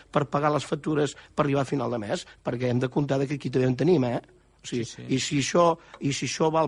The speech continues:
Speaker 1: per tots, doncs, escolta, fem-ho tots, ja en parlarem després. Eh, clar, és que hem de pagar estructures, hem de pagar sous, hem de pagar metges, hem de pagar col·legis, hem de pagar formació, i, i, i, i si hem de pagar tot això, el que no podem pretendre de que, guaita, eh, el botiguer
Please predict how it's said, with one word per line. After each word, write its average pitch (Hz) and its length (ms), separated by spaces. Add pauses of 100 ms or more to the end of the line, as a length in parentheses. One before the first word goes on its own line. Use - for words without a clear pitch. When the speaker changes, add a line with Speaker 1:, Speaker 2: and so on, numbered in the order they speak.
Speaker 1:
per 143 160
tots, - 400
doncs, 135 160
escolta, 170 260
fem-ho 139 300
tots, 151 340
ja 127 140
en 120 100
parlarem 131 300
després. 139 380 (280)
Eh, 120 300
clar, 147 320
és - 80
que 131 80
hem 135 80
de 139 80
pagar 160 160
estructures, 180 560
hem 135 80
de 120 80
pagar 117 160
sous, 214 400
hem 135 80
de 120 80
pagar 127 240 (300)
metges, 196 340
hem 185 100
de 131 140
pagar 131 320
col·legis, 190 480
hem 139 80
de 139 80
pagar 139 220 (180)
formació, 160 720 (260)
i, - 80
i, 143 180 (140)
i, 151 180
i 147 60
si - 160
hem 202 120
de 214 80
pagar 196 200
tot 180 120
això, 180 260 (240)
el 135 100
que 139 80
no 143 80
podem 165 240
pretendre 175 440
de 196 80
que, 160 120
guaita, 151 300 (260)
eh, 135 1000 (100)
el 139 120
botiguer 160 520